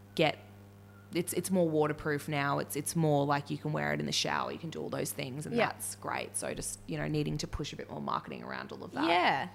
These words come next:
Speaker 2: And I feel like that's a really common marketing tactic from jewellery brands at the moment, um,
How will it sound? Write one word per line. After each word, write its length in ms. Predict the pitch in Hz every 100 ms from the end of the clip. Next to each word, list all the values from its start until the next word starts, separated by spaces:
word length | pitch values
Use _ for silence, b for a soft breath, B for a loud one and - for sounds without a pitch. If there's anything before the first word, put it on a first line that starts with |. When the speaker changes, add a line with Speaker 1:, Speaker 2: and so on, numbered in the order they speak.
| -
Speaker 2:
And 100 | -
I 100 | 269 254
feel 240 | 262 277
like 180 | 330 -
that's 220 | 254 -
a 80 | 220
really 240 | 202 185
common 440 | - 175 175 175 170
marketing 400 | 180 160 - 175
tactic 380 | 170 165 - -
from 240 | - 180
jewellery 340 | 180 170 180 180
brands 300 | 180 165 170
at 80 | -
the 60 |
moment, 340 | 180 165 175 175 B B B B
um, 340 | 175 165 160